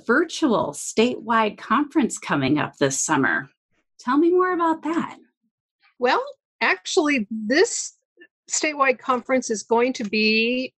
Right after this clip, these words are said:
Speaker 2: centered around creative districts because there has been so much interest generated about it. And some of the <laughs> questions you've been asking me are exactly the
Speaker 1: Mm-hmm.
Speaker 2: questions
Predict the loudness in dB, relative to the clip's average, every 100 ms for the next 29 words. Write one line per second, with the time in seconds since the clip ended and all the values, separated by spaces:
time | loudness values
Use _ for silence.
0 | _ -10 -4 -2 0 0 2 0 0 -4
1 | 0 0 0 -2 0 0 2 -2 -2 -4
2 | -4 0 0 0 -2 -2 2 2 2 -2
3 | -2 0 0 2 0 -2 0 0 0 -2
4 | -2 -2 0 2 2 0 -2 -4 -2 0
5 | 0 -2 -4 _ _ _ _ -4 -2 0
6 | 0 -4 -2 2 2 0 0 0 0 0
7 | 0 0 -2 -2 0 2 2 0 -2 -4
8 | 0 0 0 0 0 0 -2 -10 -2 0
9 | 0 0 0 0 -4 2 2 4 2 2
10 | 0